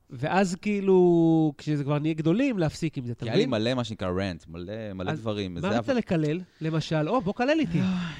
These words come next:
Speaker 1: קדימה,
Speaker 2: עכשיו,
Speaker 1: נו.
Speaker 2: לא, אין לי,
Speaker 1: שאמא
Speaker 2: אין לי,
Speaker 1: ואבא
Speaker 2: אין
Speaker 1: שלך
Speaker 2: לי,
Speaker 1: ישמעו
Speaker 2: אין לי,
Speaker 1: ואתה
Speaker 2: אולי,
Speaker 1: מדבר.
Speaker 2: אולי נתחמם אחר כך. אני
Speaker 1: מה?
Speaker 2: אין לי עכשיו, לא, אני צריך לצבור יותר, אה,
Speaker 1: מה, כעס, אתה
Speaker 2: אנרגיה.
Speaker 1: אומר?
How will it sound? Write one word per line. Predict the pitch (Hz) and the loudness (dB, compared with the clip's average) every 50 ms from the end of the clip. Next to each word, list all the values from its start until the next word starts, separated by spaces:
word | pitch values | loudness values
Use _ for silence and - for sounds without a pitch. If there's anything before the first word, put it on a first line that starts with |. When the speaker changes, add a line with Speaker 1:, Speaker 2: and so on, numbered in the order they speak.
| - - - | -14 -8 -4
Speaker 1:
קדימה, | - 170 190 294 269 220 | -4 0 0 0 0 2
Speaker 2:
עכשיו, | 180 185 220 | 2 2 2
Speaker 1:
נו. | 247 220 | 2 0
Speaker 2:
לא, | 180 170 160 151 | 0 0 2 2
אין | 151 151 | 2 2
לי, | 139 | 2
Speaker 1:
שאמא | 180 | 2
Speaker 2:
אין | - 233 | 2 2
לי, | 220 131 220 | 2 2 2
Speaker 1:
ואבא | 220 - | 2 2
Speaker 2:
אין | 160 | 2
Speaker 1:
שלך | 156 147 - | 0 0 -2
Speaker 2:
לי, | 220 | -2
Speaker 1:
ישמעו | 214 196 - 202 214 226 | -2 -2 -2 -4 -4 -2
Speaker 2:
אין | 233 214 | -2 -2
לי, | 214 - | -2 -2
Speaker 1:
ואתה | 117 196 | 0 0
Speaker 2:
אולי, | 190 139 | 0 0
Speaker 1:
מדבר. | - 151 151 | 0 0 2
Speaker 2:
אולי | 143 151 156 | 2 2 2
נתחמם | 151 151 - - 143 131 120 123 117 110 | 0 -2 -4 -6 -6 -4 -6 -6 -6 -8
אחר | 104 - 95 92 | -8 -8 -8 -8
כך. | 90 - 101 87 - - _ _ _ _ - - _ _ _ _ _ - | -10 -12 -16 -18 -20 -20 _ _ _ _ -20 -20 _ _ _ _ _ -10
אני | - 147 | -2 0
Speaker 1:
מה? | 185 202 202 175 147 127 | 2 2 2 2 0 -2
Speaker 2:
אין | - 139 151 | -4 -6 -6
לי | 143 127 | -6 -8
עכשיו, | - - - - 90 90 | -8 -10 -14 -18 -18 -14
לא, | 95 101 98 | -12 -12 -12
אני | 92 92 | -12 -14
צריך | 90 - - - - | -12 -12 -14 -14 -14
לצבור | 95 90 92 95 90 80 | -16 -10 -6 -6 -6 -6
יותר, | 76 - - 82 82 78 80 | -8 -10 -10 -10 -10 -10 -10
אה, | 78 76 147 | -8 -4 -2
Speaker 1:
מה, | 170 175 156 | 0 0 0
כעס, | - - 175 160 143 127 110 - | -2 -4 -4 -4 -4 -6 -8 -8
אתה | 98 92 | -6 -6
Speaker 2:
אנרגיה. | 92 90 85 - | -6 -4 -6 -8
Speaker 1:
אומר? | 120 | -10